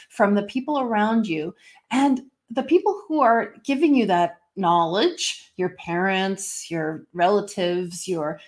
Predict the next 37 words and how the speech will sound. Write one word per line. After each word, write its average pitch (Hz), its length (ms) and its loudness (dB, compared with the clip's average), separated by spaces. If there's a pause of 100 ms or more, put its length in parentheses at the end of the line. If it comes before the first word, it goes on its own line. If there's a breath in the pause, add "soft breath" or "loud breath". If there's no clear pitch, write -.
teachers, 180 880 2 (140 loud breath)
you 277 80 2
know, 214 280 4
uh, 202 80 -4 (200)
uh, 175 80 -8 (120)
all 247 280 6
of 330 100 -4
these 302 240 2
people 214 360 -2
in 196 120 -2
your 185 180 -2
life 302 420 0
as 180 220 0
you're 170 120 -4
growing 185 420 -2
up 285 360 -4
have 214 420 2
absolutely 202 560 -2
no 220 540 2
idea 190 1120 0
how 202 240 4
to 196 100 -2
program 180 920 4
a 185 80 0
mind. 208 720 2 (380 loud breath)
And 214 180 2
so 233 440 4
that's 294 420 0
why 185 240 0
we 170 180 -4
get 190 200 -2
all 180 300 -2
of 180 160 -8
these 180 320 -6
thoughts 180 360 0
by 185 160 4
default. 202 460 4